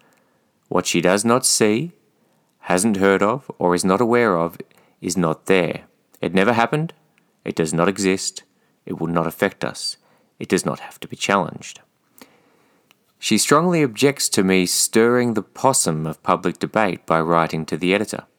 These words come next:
I may be open to the accusation of being chicken-hearted in this matter, but I have to live here. There are two exclusions to the ban. One, I reserve the right to contribute to the Daily Advertiser on matters relating to the Australian flag.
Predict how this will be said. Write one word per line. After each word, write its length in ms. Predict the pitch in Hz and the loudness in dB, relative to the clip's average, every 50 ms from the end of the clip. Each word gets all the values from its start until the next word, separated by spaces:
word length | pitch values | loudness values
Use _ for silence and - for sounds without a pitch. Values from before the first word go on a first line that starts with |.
| _ _ _ _ _ _ _ _ _ _ _ _ _ _ _ _ _ _ _ _ _ | _ _ _ _ _ _ _ _ _ _ _ _ _ _ _ _ _ _ _ _ _
I 220 | - 101 95 98 101 | 0 2 4 4 4
may 220 | 104 113 131 147 | 4 4 4 2
be 200 | 151 160 160 151 | 2 2 2 4
open 280 | 147 151 147 - 139 131 | 4 2 2 0 -2 0
to 100 | - 127 | 0 2
the 140 | 120 123 123 | 2 4 2
accusation 640 | 123 120 - 113 107 101 113 113 110 101 - - 98 | 2 0 0 -2 0 2 2 2 2 0 0 0 -2
of 140 | 92 92 | -2 0
being 340 | 92 104 101 98 95 92 92 | 2 2 2 4 2 0 -2
chicken-hearted 840 | - - - - 135 - 131 110 101 95 107 113 127 131 127 - - | -4 -4 -2 -2 -2 -2 -2 -4 -2 0 0 0 0 -2 -6 -6 -6
in 160 | 80 82 80 80 | -6 -4 -4 -4
this 220 | 80 78 - _ | -6 -6 -6 _
matter, 320 | 82 80 82 - 131 147 - _ _ _ _ _ _ _ _ _ _ _ _ _ _ _ _ _ _ _ _ | -4 -4 -4 -4 -6 -8 -12 _ _ _ _ _ _ _ _ _ _ _ _ _ _ _ _ _ _ _ _
but 140 | - - 92 | 0 2 4
I 120 | 98 95 | 4 2
have 160 | 90 85 80 - | 2 0 -2 -2
to 100 | - 78 | -4 0
live 200 | 80 95 92 - | 0 0 0 0
here. 220 | 87 76 69 73 _ _ _ _ _ _ _ _ _ _ _ - _ _ _ _ _ _ _ _ | -6 -8 -8 -12 _ _ _ _ _ _ _ _ _ _ _ -20 _ _ _ _ _ _ _ _
There 180 | - 87 90 87 | 0 2 2 2
are 80 | 82 - | 2 0
two 320 | - - - 156 170 170 | -2 -2 0 2 2 2
exclusions 640 | 139 - - - - 104 92 87 82 85 80 78 - | 0 -2 -4 -2 2 2 2 2 2 -2 -4 -4 -4
to 140 | - - 82 | -6 -4 -6
the 80 | 82 76 | -4 -2
ban. 420 | - 82 80 76 73 - - - _ _ _ _ _ _ _ _ _ _ | -2 -2 -2 -4 -8 -12 -18 -20 _ _ _ _ _ _ _ _ _ _
One, 420 | _ - 87 92 98 120 156 190 202 _ _ _ _ _ _ _ _ _ _ - | _ 0 4 4 4 4 2 -4 -8 _ _ _ _ _ _ _ _ _ _ 0
I 100 | 87 87 | 0 2
reserve 460 | 85 85 82 90 92 101 120 127 - | 2 2 2 4 4 4 4 2 0
the 80 | 135 | 0
right 280 | 120 120 120 117 120 - | 2 4 2 2 0 -2
to 80 | - 113 | -6 -6
contribute 520 | - 117 110 - - 117 101 110 117 - | -6 -6 -6 -2 -2 -2 -2 -2 -4 -4
to 100 | - 98 | -4 -6
the 80 | 85 76 | -6 -2
Daily 400 | - 92 92 110 117 131 131 120 | 0 0 0 0 0 -2 -2 -2
Advertiser 580 | 113 95 85 73 - 85 78 76 78 82 85 | -2 -4 -6 -6 -6 -4 -4 -4 -4 -4 -4
on 220 | - - 85 85 87 | -4 -2 -4 -2 -2
matters 300 | 95 98 113 110 - 98 | -2 -2 -2 -4 -4 -4
relating 400 | 98 90 87 80 78 78 80 80 | -2 0 0 -2 -2 -4 -6 -10
to 100 | - - | -8 -4
the 100 | 90 90 | -4 -4
Australian 540 | 90 - - - 80 78 76 78 76 78 | -2 -2 -2 -2 -2 -2 -2 -4 -6 -8
flag. 460 | 76 - - 90 90 90 80 78 - | -8 -4 0 2 2 2 0 -4 -10